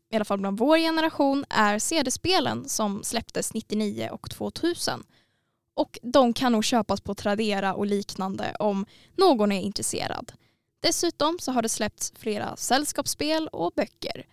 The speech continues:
När min mamma var liten brukade hon också lyssna på en Fem myror L P-skiva som hon hade hemma. Lite kul var att när det var dags att vända på skivan för att lyssna på B-spåret så hörde man en av seriens elefanter som sa "Vänd!"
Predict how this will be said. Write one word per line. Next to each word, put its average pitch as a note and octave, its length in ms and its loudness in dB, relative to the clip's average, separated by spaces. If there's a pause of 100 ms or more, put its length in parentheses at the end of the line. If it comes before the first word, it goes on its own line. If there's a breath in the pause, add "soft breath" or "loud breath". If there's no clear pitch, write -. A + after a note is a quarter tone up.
(140 soft breath)
När C#4 100 2
min C#4+ 140 2
mamma A#3 240 4
var A#3 80 2
liten D#4+ 460 -2
brukade D4+ 280 -2
hon C#4 80 -2
också C#4 200 -4
lyssna C4+ 300 -2
på - 240 -2
en G#3+ 240 0
Fem A#3+ 260 2
myror G#3 520 2
L G3+ 180 -4
P-skiva A3+ 640 0
som D#4+ 200 -4
hon D#4+ 120 0
hade D#4+ 160 2
hemma. D4+ 380 2 (680 soft breath)
Lite E4 180 0
kul C#4+ 460 4
var C#4 280 6
att - 340 -6 (100)
när C4 140 2
det B3+ 60 2
var B3+ 100 4
dags B3+ 260 -2
att A#3+ 120 -6
vända B3 380 2
på C#4+ 120 -2
skivan G3+ 460 2
för G#3 100 -8
att G3+ 80 -2
lyssna G#3 220 -4
på - 100 -10
B-spåret A3+ 880 -2
så G3+ 340 -2 (300 soft breath)
hörde G3+ 260 2
man G3+ 220 0
en G3+ 100 -2
av G3 100 -4
seriens G3+ 340 -4
elefanter C#4 720 0
som - 180 -6
sa - 240 -2 (340 soft breath)
"Vänd!" G#3+ 880 2